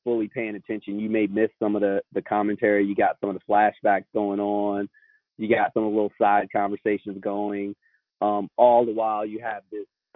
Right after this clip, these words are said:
um, big disaster heading their way. Um, I do like how they kinda,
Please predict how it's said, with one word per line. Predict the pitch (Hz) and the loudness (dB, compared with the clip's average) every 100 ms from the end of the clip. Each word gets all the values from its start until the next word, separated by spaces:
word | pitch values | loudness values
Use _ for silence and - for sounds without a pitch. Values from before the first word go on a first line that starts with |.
| _ _ _ _ _ | _ _ _ _ _
um, | 104 101 98 _ | -16 -16 -18 _
big | 135 127 - | -4 -4 -6
disaster | 104 110 107 - 85 - _ | -4 0 0 -2 -12 -18 _
heading | 113 95 | -10 -10
their | 87 85 | -10 -8
way. | 90 - - - - _ | -8 -10 -18 -20 -20 _
Um, | 120 117 110 101 95 _ _ _ | 6 8 6 2 -8 _ _ _
I | 117 | -2
do | 120 113 151 147 139 | -2 2 6 6 4
like | 123 117 117 | 2 0 0
how | 120 120 | 0 0
they | 113 | 0
kinda, | - 120 110 104 98 | -4 -4 -4 -6 -8